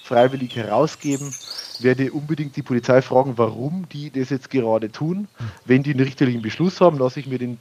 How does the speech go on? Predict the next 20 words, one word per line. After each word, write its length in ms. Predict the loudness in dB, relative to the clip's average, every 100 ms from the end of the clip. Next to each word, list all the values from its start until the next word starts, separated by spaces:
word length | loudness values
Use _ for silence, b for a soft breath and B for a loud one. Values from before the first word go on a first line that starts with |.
| _
Beschluss 420 | -12 -8 -10 -6
zeigen 500 | 2 2 2 -2 -10 b b b
und 180 | -12 -6
dann 220 | -4 0
hört's 340 | 0 0 -2
langsam 540 | -4 -2 -2 2 2 2
fast 400 | 2 -2 -2 0
schon 180 | 0 2
auf 480 | 6 6 4 -2 -18 -18 B B
mit 180 | -8 -2
dem, 140 | -2
was 160 | 0 -2
ich 100 | 0
als 120 | 0
Beschuldigter 580 | -2 -8 -6 0 0 0
tun 380 | -4 -6 -4 -6
sollte 500 | 2 6 6 4 2
und 140 | 2
tun 280 | -4 -6 -6
kann. 360 | 0 2 2